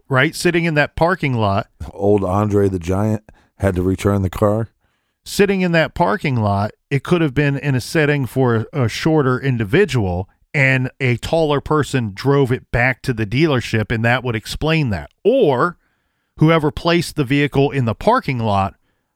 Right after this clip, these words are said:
Speaker 1: was taller than Keith Mann. We were able to speak with Keith's parents, Gregory Mann and Deborah Mann, and get some further insights into Keith's still unsolved case.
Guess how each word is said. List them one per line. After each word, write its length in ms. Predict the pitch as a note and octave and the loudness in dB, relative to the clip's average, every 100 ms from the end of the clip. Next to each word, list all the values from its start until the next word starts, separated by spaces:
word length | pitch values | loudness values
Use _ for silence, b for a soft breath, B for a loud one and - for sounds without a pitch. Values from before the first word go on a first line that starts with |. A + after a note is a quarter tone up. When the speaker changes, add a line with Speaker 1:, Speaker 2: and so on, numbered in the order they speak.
| _ _ | _ _
Speaker 1:
was 180 | A#2+ - | -2 0
taller 400 | D#3 D3+ C3+ C3 | 0 2 2 2
than 160 | A#2 | 0
Keith 340 | A2 C3 A#2 - | -2 -2 -4 -2
Mann. 300 | A2+ A#2 - _ _ _ _ _ _ _ - | -2 -2 -6 _ _ _ _ _ _ _ -2
We 140 | D#3+ | 2
were 180 | F3+ E3 | 2 2
able 280 | D#3 D3+ C#3+ | 0 -2 -2
to 80 | B2 | -4
speak 360 | - D#3+ C#3 | -4 -4 -2
with 280 | B2+ A#2+ - | -4 -4 -6
Keith's 360 | - D3+ C3+ - | -8 -6 -6 -8
parents, 500 | - C3+ C#3 C3+ - | -6 -2 -2 -4 -6
Gregory 640 | - A#2+ C3+ C3 C3+ C3 | -4 -2 -2 -2 -2 -2
Mann 440 | B2 B2+ B2+ B2+ - | -2 -2 0 -2 -4
and 220 | A2+ F#2+ | -6 -4
Deborah 400 | G#2+ A2+ B2 A#2+ | -2 -2 0 -2
Mann, 420 | A2 A#2+ A#2 A#2+ - _ _ _ _ _ _ _ _ - | 0 0 0 -2 -6 _ _ _ _ _ _ _ _ -6
and 120 | B2 | 0
get 160 | F3 | 0
some 160 | - E3+ | 2 -2
further 360 | - E3+ D3+ D3 | 0 2 2 0
insights 720 | C#3 D3 C3+ - B2 A#2+ - - | 0 -2 -2 -2 0 -2 -6 -4
into 520 | C3 A#2+ - B2 A2 | -4 -4 -4 -4 -4
Keith's 440 | - B2+ B2 - - | -6 -6 -6 -8 -14
still 480 | - C3+ B2+ A#2+ | -6 -2 0 -2
unsolved 680 | A#2+ A2+ - A#2+ A2 G#2 F#2+ | -2 -4 -4 -2 -2 -2 -8
case. 560 | - A#2 F#2 - - | -6 -6 -6 -8 -20